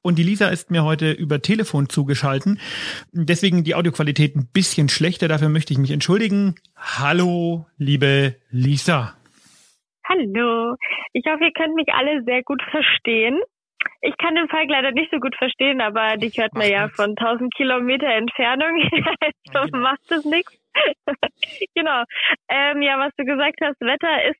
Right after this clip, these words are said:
Speaker 2: äh, gerade ein bisschen windig, äh, nicht so der Hammer, aber ich hoffe, du kannst deinen Urlaub trotzdem genießen. Ich hatte ja die letzten zwei Wochen Urlaub, jetzt bist du dran.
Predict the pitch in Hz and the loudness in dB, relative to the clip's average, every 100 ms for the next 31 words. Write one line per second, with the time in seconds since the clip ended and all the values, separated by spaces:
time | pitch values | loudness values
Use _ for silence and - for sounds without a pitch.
0 | - - 294 - - 349 453 392 403 - | -4 -2 -2 -6 -4 -2 -2 -2 -6 -4
1 | 392 381 359 - 220 - 330 311 220 269 | -2 0 0 -4 -4 -2 -2 0 0 0
2 | - - 233 233 233 233 247 269 - 233 | -2 -4 0 0 0 0 -2 -4 -2 0
3 | 220 202 214 208 220 247 294 - 220 226 | 0 0 0 -2 0 0 0 0 0 -2
4 | 240 240 240 240 240 240 240 - 214 - | -2 -4 -2 -4 -2 -2 -2 -2 -2 0
5 | 240 233 - 233 - - 262 254 240 254 | 0 -2 -2 -2 -2 -2 0 0 2 0
6 | 302 349 427 - - - - - 262 277 | 0 -2 -2 -2 -6 -2 -4 -4 -4 -2
7 | 269 285 247 240 226 226 220 233 - 294 | 0 0 2 2 0 0 0 -2 -2 -8
8 | - 285 285 294 262 269 277 233 - 220 | -2 0 0 0 0 0 0 -4 -4 -8
9 | - 240 226 240 262 | -4 -4 0 0 0